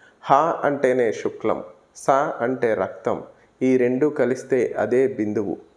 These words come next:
హ అంటేనే సూర్యనాడి, కుడి ముక్కులో ఉంటుంది. స అంటే చంద్రనాడి,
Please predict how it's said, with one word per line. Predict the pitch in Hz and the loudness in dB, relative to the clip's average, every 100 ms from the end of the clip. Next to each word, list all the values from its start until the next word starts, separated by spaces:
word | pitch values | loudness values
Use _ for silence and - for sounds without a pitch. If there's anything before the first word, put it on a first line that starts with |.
| _ _ 139 | _ _ 2
హ | 131 127 - | 4 2 0
అంటేనే | 123 120 113 110 104 | -2 0 0 0 -4
సూర్యనాడి, | - 110 120 120 107 101 82 - _ _ - | -4 -2 0 2 0 -2 -6 -12 _ _ -6
కుడి | 160 185 | 2 2
ముక్కులో | 180 - 170 160 | 0 0 4 4
ఉంటుంది. | 127 117 110 95 - - _ | 2 -2 -4 -4 -8 -12 _
స | - - | -2 4
అంటే | 139 151 - 131 127 120 | 4 2 0 -2 0 -2
చంద్రనాడి, | - 95 107 127 135 110 104 | 0 -2 0 0 0 0 -2